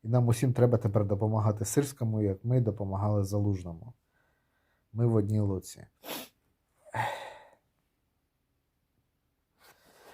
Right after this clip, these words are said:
Трохи мого бачення, якби,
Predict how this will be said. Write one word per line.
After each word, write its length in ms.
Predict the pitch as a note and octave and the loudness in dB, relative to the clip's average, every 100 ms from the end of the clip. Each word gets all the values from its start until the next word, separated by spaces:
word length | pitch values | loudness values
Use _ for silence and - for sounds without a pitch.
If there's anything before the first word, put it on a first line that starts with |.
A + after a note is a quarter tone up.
| - - - _ _ _ _ _ - B2+ A#2 - - - - - - - | -20 -20 -20 _ _ _ _ _ 0 4 6 4 0 -2 0 0 -2 0
Трохи 300 | D#3 D#3 C#3 | 0 2 0
мого 280 | B2+ B2+ | 2 2
бачення, 420 | A2+ B2+ B2+ G#2+ F#2 | 4 2 2 -2 -2
якби, 680 | F#2 F2 F2 F2+ E2+ - | -2 -4 -6 -6 -6 -8